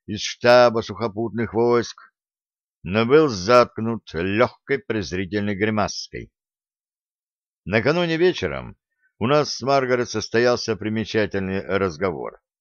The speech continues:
Она приехала с охранником, втроём отужинали, потом Ральф занял позицию у телевизора, а мы приступили к составлению плана действий. "Марджи,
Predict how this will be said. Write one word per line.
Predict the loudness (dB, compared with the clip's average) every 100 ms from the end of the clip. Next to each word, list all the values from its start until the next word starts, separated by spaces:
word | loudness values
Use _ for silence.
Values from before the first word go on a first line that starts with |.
| _ _ _ _
Она | 2 4 4
приехала | 2 0 0 0 -4
с | -4
охранником, | -4 0 0 -2 -6 -4 -4 -4 -12 _ _ _ _
втроём | _ 2 4 4 2 -2 -4
отужинали, | -2 -2 -2 -2 -2 -4 -4 -4 -6 -8 _ _ _ _ _
потом | 0 2 4 4
Ральф | 6 6 4
занял | -2 -2 0 0 -2
позицию | -2 -2 -2 -4 -4 -6
у | -2
телевизора, | -2 0 -4 -8 -6 -6 -8 -12 _ _ _ _
а | 0
мы | 2 4
приступили | 2 -2 -6 -6 -2 -2
к | -4
составлению | -6 -4 -2 0 0 0 -2 -6
плана | -4 -2 -2
действий. | -2 -2 -4 -8 -14 -18 -18 _ _ _ _ _ _ _ _ _ _ _ _ _ -10
"Марджи, | 2 4 4 0 -12 -14